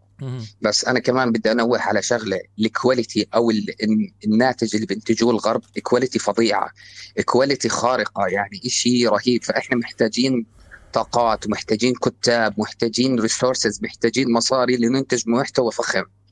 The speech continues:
Speaker 2: يعني أنا كمان اشتغلت بإحدى الشركات في كندا بدون ذكر أسامي. آه،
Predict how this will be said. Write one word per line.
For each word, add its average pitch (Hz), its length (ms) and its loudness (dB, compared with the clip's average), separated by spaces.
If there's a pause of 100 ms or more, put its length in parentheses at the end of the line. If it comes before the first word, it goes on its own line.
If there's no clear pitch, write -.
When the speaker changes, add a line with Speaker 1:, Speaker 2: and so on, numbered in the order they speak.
(540)
Speaker 2:
يعني 110 280 2
أنا 127 80 2
كمان 131 280 0
اشتغلت 123 500 0
بإحدى 113 220 -2
الشركات 120 560 0
في - 140 -2
كندا 110 420 0
بدون 110 260 -2
ذكر 113 300 0
أسامي. 110 540 0 (920)
آه، 107 300 2